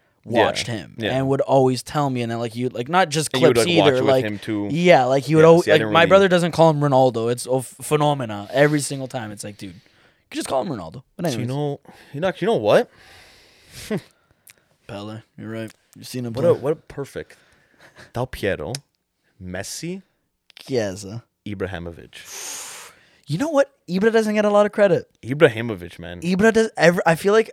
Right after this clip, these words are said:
Speaker 2: all our starting
Speaker 1: That's
Speaker 2: elevens that people have said so far are very generic.
Speaker 1: Yeah.
Speaker 2: Yeah, Ronaldinho.
Speaker 1: Then the,
Speaker 2: this,
Speaker 1: Ibrahimovic, no matter, oh, no, no Champions League, this, that, whatever,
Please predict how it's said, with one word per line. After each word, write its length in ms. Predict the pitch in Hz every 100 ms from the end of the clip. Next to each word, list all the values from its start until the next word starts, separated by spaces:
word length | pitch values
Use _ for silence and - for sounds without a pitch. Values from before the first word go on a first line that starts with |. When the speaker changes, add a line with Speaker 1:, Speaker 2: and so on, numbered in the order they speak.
| -
Speaker 2:
all 260 | 139 170
our 160 | 180 170
starting 380 | - 151 156 156
Speaker 1:
That's 100 | 151
Speaker 2:
elevens 340 | 131 147 165
that 120 | 156
people 220 | 156 147 156
have 100 | 135
said 200 | 147 143
so 100 | 170
far 160 | - -
are 100 | 131
very 260 | 160 165
generic. 420 | 135 135 127 104 -
Speaker 1:
Yeah. 200 | 113 - -
Speaker 2:
Yeah, 180 | 147 123 104
Ronaldinho. 640 | 104 110 107 104 113 113 113
Speaker 1:
Then 220 | 131 110
the, 300 | 107 107 104 107 110
Speaker 2:
this, 100 | 143
Speaker 1:
Ibrahimovic, 720 | 147 104 110 120 165 - - _ _ _
no 100 | 120 117
matter, 280 | 135 127
oh, 200 | 95 107 98
no, 100 | 104
no 160 | 117 113
Champions 380 | 104 107 98
League, 100 | 104
this, 160 | 95 104
that, 240 | 95 104 -
whatever, 540 | 98 110 117 151